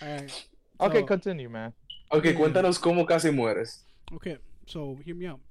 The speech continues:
Speaker 1: It was second grade. I was, um, I was really young. I feel like I was, like, six maybe. Um,
Speaker 3: Okay.
Speaker 1: it was my first day at, at a school, 'cause I, I remember when I was little, I used to move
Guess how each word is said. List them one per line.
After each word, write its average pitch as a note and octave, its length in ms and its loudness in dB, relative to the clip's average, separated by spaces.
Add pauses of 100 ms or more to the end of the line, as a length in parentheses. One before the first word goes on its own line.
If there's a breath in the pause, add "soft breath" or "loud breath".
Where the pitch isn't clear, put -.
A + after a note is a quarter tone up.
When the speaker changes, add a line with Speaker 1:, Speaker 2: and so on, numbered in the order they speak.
Speaker 1:
It D#3 60 -8
was F#3 240 -4
second A3 380 -6
grade. F3+ 280 -4 (640)
I D3+ 200 -6
was, D3+ 800 -6 (120)
um, C3+ 560 -12 (580)
I F3 120 -12
was C#3 200 -8
really C#3 240 -8
young. B2 360 -12
I C3+ 40 -14
feel D3+ 220 -16
like C3+ 200 -14
I C3+ 40 -12
was, C3+ 160 -12
like, C3 140 -14 (200)
six - 340 -14
maybe. G#3 320 -8 (640)
Um, D3 480 -6
Speaker 3:
Okay. C3 220 -6
Speaker 1:
it E3+ 60 -6
was G#3+ 180 -4
my F#3+ 140 -4
first - 400 -8
day F#3+ 360 -2
at, D3+ 460 -8 (200)
at D#3 140 -8
a D3 80 -6
school, C3+ 520 -10
'cause C3 300 -12
I, C#3 140 -16 (100)
I C#3+ 40 -16
remember E3 300 -8
when D3+ 100 -10
I D3+ 40 -8
was D3 160 -12
little, D3 160 -8
I C#3 40 -8
used C#3 160 -14
to C#3 60 -14
move C3+ 340 -12